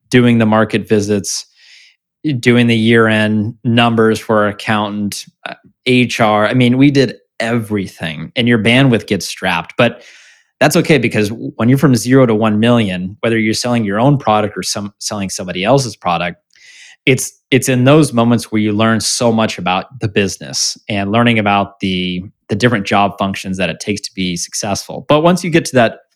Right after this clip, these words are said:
that million, especially on the, on the entrepreneurial side, y-, you start to notice that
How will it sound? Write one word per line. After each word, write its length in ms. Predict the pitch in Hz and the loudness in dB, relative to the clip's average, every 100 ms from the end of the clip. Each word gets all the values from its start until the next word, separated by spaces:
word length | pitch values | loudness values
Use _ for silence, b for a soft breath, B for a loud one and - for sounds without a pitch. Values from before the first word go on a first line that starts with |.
| _ - | _ -2
that 160 | 113 | 0
million, 720 | 104 127 147 139 104 92 98 - _ _ _ _ - - | 4 4 6 4 0 -2 -6 -10 _ _ _ _ -20 -2
especially 260 | 190 170 | 0 2
on 160 | 131 113 | 2 2
the, 320 | 107 98 90 b b b b - | 0 -2 -4 b b b b -4
on 100 | 101 | -2
the 60 | |
entrepreneurial 520 | 101 104 110 113 117 110 | 0 -2 0 2 2 2
side, 360 | - 95 95 95 | -2 -2 -2 -4
y-, 200 | 117 110 - _ _ _ | -8 -10 -12 _ _ _
you 260 | 131 135 127 | 0 4 4
start 320 | - 156 151 | 2 0 0
to 80 | 131 | 0
notice 360 | 123 123 117 - | 0 2 0 -2
that 300 | 98 95 | -6 -6